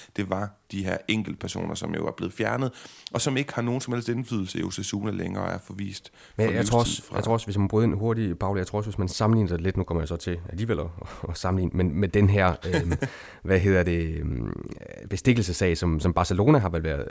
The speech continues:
Speaker 2: været involveret i her i, i, øhm, i foråret. Altså sådan, der var det jo netop en forældelsesfrist i forhold til at straffe Barcelona i La Liga-sammenhæng, hvis man fandt ud af, at de har begået sig, eller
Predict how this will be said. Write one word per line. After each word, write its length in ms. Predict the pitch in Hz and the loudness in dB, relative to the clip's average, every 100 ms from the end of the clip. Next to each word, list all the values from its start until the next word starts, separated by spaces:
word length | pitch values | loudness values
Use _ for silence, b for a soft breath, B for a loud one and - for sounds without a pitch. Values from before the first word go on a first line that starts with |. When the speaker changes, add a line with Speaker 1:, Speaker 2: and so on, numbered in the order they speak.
| 73 | -6
Speaker 2:
været 260 | 80 80 | -6 -4
involveret 420 | 85 82 85 90 | -2 0 0 0
i 60 | 78 | 0
her 140 | 85 | -2
i, 300 | 78 80 78 - | -4 -6 -10 -10
i, 180 | 85 | -8
øhm, 360 | 82 82 80 - - | -6 -6 -6 -8 -10
i 80 | 92 | -8
foråret. 520 | - 92 87 78 76 | -2 -2 -2 -4 -8
Altså 160 | 82 80 | -8 -6
sådan, 120 | 92 | -2
der 100 | 104 | 2
var 120 | 113 | 4
det 100 | 110 | 4
jo 40 | 95 | 4
netop 220 | 95 101 | 2 2
en 100 | 98 | 0
forældelsesfrist 1040 | - - - 123 87 - - - 90 - - b b b | -2 -4 0 0 0 -4 -12 -6 -6 -6 -10 b b b
i 60 | 85 | -6
forhold 360 | - 92 101 | 0 2 2
til 180 | - 101 | 0 -4
at 80 | 82 | -4
straffe 440 | - - 90 98 | -6 -4 -2 -2
Barcelona 520 | - 76 85 85 95 95 | -4 -4 -4 -2 0 0
i 80 | 90 | -2
La 120 | 85 | -4
Liga-sammenhæng, 580 | 82 104 107 82 82 76 | -2 -2 -2 -2 -2 -2
hvis 140 | 82 | -2
man 120 | 90 | -2
fandt 240 | - 80 82 | -2 -2 0
ud 160 | 113 107 | 0 0
af, 160 | 87 90 | -2 -6
at 140 | 78 - | -6 -6
de 100 | 80 | -6
har 60 | |
begået 520 | 73 78 - 101 73 | -6 -4 2 4 4
sig, 120 | - - | -2 -6
eller 340 | 90 80 78 | -4 -4 -6